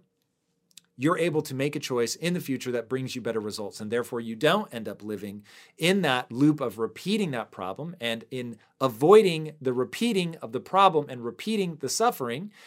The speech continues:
You don't get that hardwiring in your brain. That pattern does not go to the default mode network, and therefore, it isn't the easiest thing for you to think.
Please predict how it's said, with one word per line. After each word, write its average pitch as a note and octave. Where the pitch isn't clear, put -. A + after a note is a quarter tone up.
You C3+
don't F#3+
get D3+
that C3
hardwiring A#2+
in G#2
your G2+
brain. F#3
That E3
pattern C#3
does G#2+
not D3
go A#2+
to A#2
the A#2
default A2
mode G#2
network, A#2
and B2+
therefore, C#3+
it C3
isn't G#3
the C#3
easiest A2+
thing G#2+
for G#2
you G2
to F#2+
think. -